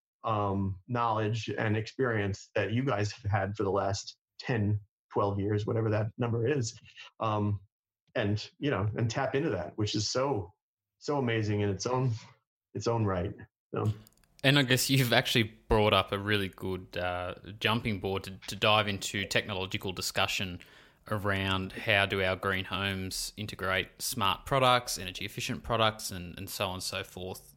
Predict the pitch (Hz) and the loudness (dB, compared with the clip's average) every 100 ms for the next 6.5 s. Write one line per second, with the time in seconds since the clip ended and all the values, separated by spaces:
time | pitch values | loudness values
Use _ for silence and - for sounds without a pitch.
0 | - 78 - - 101 98 101 95 82 98 | -16 -14 -12 -4 -4 -4 -10 -12 -12 -12
1 | - 98 92 - 95 90 - 98 - 180 | -10 -10 -10 -6 -2 -2 -4 -4 2 4
2 | 151 - - - - 95 98 - - - | 4 2 -2 -6 -4 -4 -4 -6 -16 -20
3 | - - 127 - 117 127 156 131 151 127 | -18 0 2 4 2 2 2 4 4 2
4 | 117 113 - - 160 175 143 117 110 101 | 2 -2 -6 -4 -2 2 4 6 4 2
5 | 98 - - - - 151 156 139 110 80 | -2 -8 -12 -10 -4 2 4 6 6 4
6 | - - 156 135 | -2 0 2 2